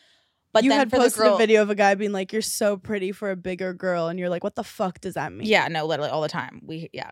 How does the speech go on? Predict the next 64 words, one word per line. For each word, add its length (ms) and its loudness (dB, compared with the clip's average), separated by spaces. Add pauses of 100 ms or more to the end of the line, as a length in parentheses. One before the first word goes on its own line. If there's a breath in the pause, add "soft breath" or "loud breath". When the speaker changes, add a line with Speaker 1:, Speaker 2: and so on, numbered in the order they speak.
(100)
Speaker 1:
curve 160 -8
girls 240 -10 (160)
hear 100 -4
that 80 -6
all 120 -10
the 60 -12
time. 300 -12 (880 soft breath)
And 160 4
it's 180 -2
like, 280 4
or 160 6
you'd 180 0
be, 100 -2
like, 160 0
so 280 2
hot 180 0
if 140 -10
you 60 -8
lost 320 -6
weight. 340 -14 (260)
I'm 60 -16
like, 260 -20
"Oh, 140 -8
cool." 240 -18 (360)
Or, 60 -2
like, 140 2
"At 140 2
least 240 -2
you 80 -4
have 60 -6
a 80 -16
pretty 200 -10
face." 600 -12
I'm 60 -18
like, 140 -18
Speaker 2:
But 120 -4
Speaker 1:
"Okay." 120 6
Speaker 2:
also, 340 4
that's 260 4
a 80 0
good 180 0
way 200 -2
to 100 -4
just 240 -6
know, 340 -2
like, 260 -6 (120)
don't 140 -2
waste 280 -4
six 200 -10
months 240 -8
with 120 -10
this 200 -10
dude. 280 -6
Like, 180 -8
end 140 -2
it 20 2
Speaker 1:
No, 300 6
Speaker 2:
here. 180 -2
We're 140 -2
Speaker 1:
yeah. 200 0
Speaker 2:
done 80 -4
with 140 -2
him. 340 0
Speaker 1:
Yeah. 320 0